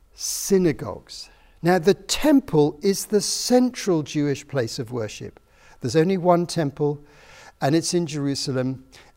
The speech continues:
and it's the focus of the Jewish religion. But synagogues, gathering places for the faith community, were everywhere. And there were some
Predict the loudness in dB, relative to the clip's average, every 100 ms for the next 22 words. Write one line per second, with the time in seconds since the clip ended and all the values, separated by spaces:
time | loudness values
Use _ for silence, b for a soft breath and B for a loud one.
0 | _ 0 2 2 0 -2 -4 -4 -4 -6
1 | -6 -2 0 0 0 -6 -6 -8 -10 -6
2 | -6 -6 -8 -8 -6 -8 -10 -16 -20 -20
3 | -8 2 4 4 -4 0 2 4 2 2
4 | 2 0 -4 -8 -10 -14 -20 -20 b b
5 | b b b b b _ 0 6 8 6
6 | 6 4 4 2 2 2 2 -2 -2 -6
7 | -6 -4 0 0 -2 -4 -2 -2 -2 -2
8 | -2 -2 B B 0 8 10 8 6 -8
9 | -20 _ _ _ -8 -6 -4 -6 -8 -10
10 | -18 _ _ _ _ _ -6 2 4 8
11 | 8 8 6 4 4 2